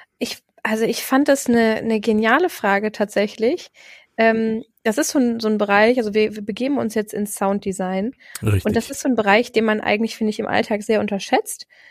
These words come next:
Speaker 1: Es gibt so bestimmte Geräusche oder Slogans oder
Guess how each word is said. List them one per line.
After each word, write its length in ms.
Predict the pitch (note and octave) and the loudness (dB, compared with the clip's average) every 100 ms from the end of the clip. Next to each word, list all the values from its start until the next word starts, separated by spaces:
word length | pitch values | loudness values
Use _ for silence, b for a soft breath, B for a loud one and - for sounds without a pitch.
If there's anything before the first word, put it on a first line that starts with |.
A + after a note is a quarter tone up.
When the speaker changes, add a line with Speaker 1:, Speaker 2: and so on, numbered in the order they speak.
| b | b
Speaker 1:
Es 140 | - - | -12 -2
gibt 200 | C#4+ - | -2 0
so 80 | |
bestimmte 460 | A#3 A3+ B3+ D4 A#3+ | -4 0 -2 0 -4
Geräusche 600 | G#3+ G3+ G3+ B3+ - A#3 | -2 2 4 4 2 0
oder 400 | G3+ G3 F#3+ G3 | 2 2 2 0
Slogans 840 | - A#3 A#3+ A#3+ A3+ A3 A3 A3 | -2 4 4 4 2 0 -2 -4
oder 400 | - G3+ G3 G3 | -4 -2 0 -2